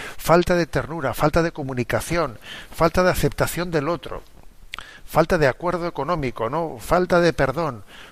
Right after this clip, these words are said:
falta de mansedumbre, de respeto. La última falta es falta de Dios. La falta de Dios, obviamente, ¿no?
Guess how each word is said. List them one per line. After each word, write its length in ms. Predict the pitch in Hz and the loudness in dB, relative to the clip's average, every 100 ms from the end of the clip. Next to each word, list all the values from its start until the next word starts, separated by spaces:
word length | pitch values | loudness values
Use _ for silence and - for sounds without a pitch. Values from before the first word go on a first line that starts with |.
| - | -2
falta 320 | 156 175 170 | 2 4 4
de 80 | 156 | 4
mansedumbre, 640 | 139 127 143 131 180 156 | 4 2 0 0 0 2
de 80 | 127 | 2
respeto. 400 | 120 151 139 110 | 2 -2 -2 0
La 80 | |
última 480 | 151 117 - 160 165 | 0 0 0 2 2
falta 440 | 135 156 160 - 151 | 2 2 2 4 2
es 160 | 160 - - - - - | 2 -6 -16 -14 -16 -12
falta 640 | - - 180 196 190 196 | -4 4 8 8 6 2
de 140 | 170 131 | 4 2
Dios. 600 | 131 175 156 123 - - - - - - - - - - | 2 -2 -2 -6 -8 -10 -16 -20 -20 -20 -20 -20 -20 -14
La 140 | - 95 | -8 0
falta 340 | 165 180 185 | 4 6 4
de 140 | 135 | 2
Dios, 440 | 110 156 143 107 - | 0 -2 -4 -6 -10
obviamente, 600 | 113 110 117 117 101 104 | -6 -4 -4 -4 -6 -8
¿no? 160 | 123 | -8